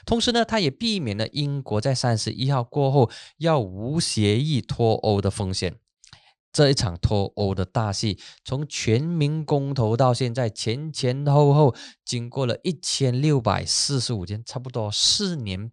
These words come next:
半的这个时间。而这段日子当中呢，经历了英国三任的首相、两任的欧盟理事会主席，才终于大功告成了，松一口气。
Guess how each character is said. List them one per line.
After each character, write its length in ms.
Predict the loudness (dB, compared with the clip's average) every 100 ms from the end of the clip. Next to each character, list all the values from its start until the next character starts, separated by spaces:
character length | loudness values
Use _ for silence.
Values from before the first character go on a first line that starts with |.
| _
半 320 | 0 0 0
的 160 | 0 -2
这 160 | -2
个 140 | -4 -4
时 240 | -4 -8
间。 180 | -4 -4 -4 -14 -16 0
而 100 | 0
这 220 | 2 2
段 220 | 4 2
日 140 | 2 0
子 240 | 0 0
当 240 | 2 2
中 200 | 2 2
呢， 200 | 4 4 2
经 360 | 0 0 2 0
历 100 | 0
了 160 | 0 0
英 340 | 0 0 0
国 420 | -2 0 2 2 0 -6 _
三 720 | -2 4 6 6 4 2 4
任 360 | 6 6 2
的 300 | 2 2 2 _
首 280 | -4 -2 -4
相、 320 | 0 0 0 -10 _ -2
两 480 | 6 10 10 8 4
任 180 | 4 6
的 120 | 4
欧 200 | 6 4
盟 240 | 4 0
理 140 | -2 -2
事 180 | -4
会 160 | 0 -2
主 220 | -2 -8
席， 240 | -2 -2 -4 -12 -18 -12
才 280 | -4 -2
终 380 | -2 0 0 0
于 180 | -2 -6 -4
大 320 | -2 0 -2
功 420 | -4 -6 -4 -6 0
告 340 | 2 2 0
成 220 | -4 -6
了， 100 | -6
松 320 | -6 -4 -4
一 80 | -4
口 220 | -6 -8 -8
气。 280 | -8 -8